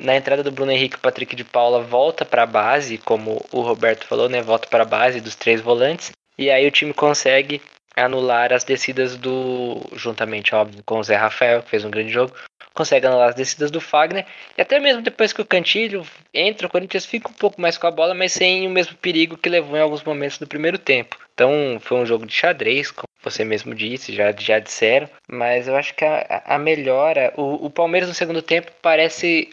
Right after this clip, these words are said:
ao meu ver, entrou com uma proposta assim, ok, talvez não vamos ganhar, mas perder a gente não vai nem a pau, então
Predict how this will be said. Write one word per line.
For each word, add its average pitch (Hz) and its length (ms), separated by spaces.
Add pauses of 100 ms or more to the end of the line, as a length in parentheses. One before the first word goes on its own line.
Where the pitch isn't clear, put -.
ao 160 160
meu 190 220
ver, 147 220
entrou 170 260
com - 80 (160)
uma 170 80
proposta 160 420
assim, 117 280 (360)
ok, 120 480 (380)
talvez 143 380
não 175 100
vamos 143 380
ganhar, 160 440
mas 294 200
perder 143 320
a 156 60
gente 180 220
não 151 100
vai 131 120
nem 147 140
a 262 80
pau, - 340
então 143 420